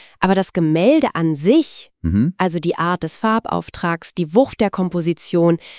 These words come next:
Speaker 1: das strahlt eine enorme, wirklich elektrisierende Unruhe aus.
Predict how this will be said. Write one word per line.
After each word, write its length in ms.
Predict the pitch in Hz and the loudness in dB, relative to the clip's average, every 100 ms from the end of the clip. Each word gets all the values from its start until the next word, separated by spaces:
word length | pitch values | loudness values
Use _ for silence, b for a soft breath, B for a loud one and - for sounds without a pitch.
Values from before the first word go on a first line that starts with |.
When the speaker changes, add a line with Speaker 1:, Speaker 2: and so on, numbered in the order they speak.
| B | B
Speaker 1:
das 220 | - 165 - | -8 -4 -4
strahlt 380 | - 170 214 | -4 -2 0
eine 220 | - 170 156 | 0 0 2
enorme, 760 | 160 156 160 254 247 156 147 | 2 2 2 2 2 0 -2
wirklich 340 | 180 226 214 - | -4 -2 -6 -4
elektrisierende 960 | 202 190 - - 196 170 254 294 240 208 | 0 0 -2 -2 0 2 4 6 4 4
Unruhe 580 | 214 302 220 147 135 - | 6 6 6 0 -4 -4
aus. 440 | 71 - - - | -8 -2 0 0